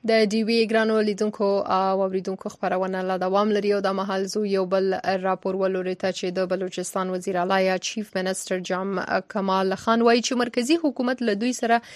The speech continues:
د لس زره، آه، کورونا واکسینونو ورکولو ژمنې کړې دي، کوم چې له چین څخه راغلي دي، خو دوی وایي دا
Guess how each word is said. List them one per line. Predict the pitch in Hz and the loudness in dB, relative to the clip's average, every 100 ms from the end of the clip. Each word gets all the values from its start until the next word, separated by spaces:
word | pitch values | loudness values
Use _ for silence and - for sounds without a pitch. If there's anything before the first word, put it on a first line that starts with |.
| - - - 214 | -20 -14 2 4
د | 214 220 | 4 6
لس | 240 269 202 | 4 4 4
زره، | 233 233 214 | 6 6 6
آه، | 220 - - 180 180 190 - | 6 4 2 0 0 0 0
کورونا | 196 190 196 185 | 0 2 2 2
واکسینونو | 180 - 190 202 196 185 | -2 -4 -2 -2 -2 -2
ورکولو | 185 - 190 196 - | -4 -2 0 0 -2
ژمنې | 190 185 208 240 233 | -2 -2 0 0 0
کړې | 233 220 | 0 0
دي، | 220 | -2
کوم | 208 202 - | -2 -4 -4
چې | 190 | -2
له | 185 - | -2 -2
چین | 214 | -6
څخه | 226 202 190 | -4 0 0
راغلي | 185 208 226 262 | 0 -2 -2 -4
دي، | 262 | 0
خو | 254 220 | 0 2
دوی | 226 214 | 2 2
وایي | 208 202 | 2 0
دا | 196 | -2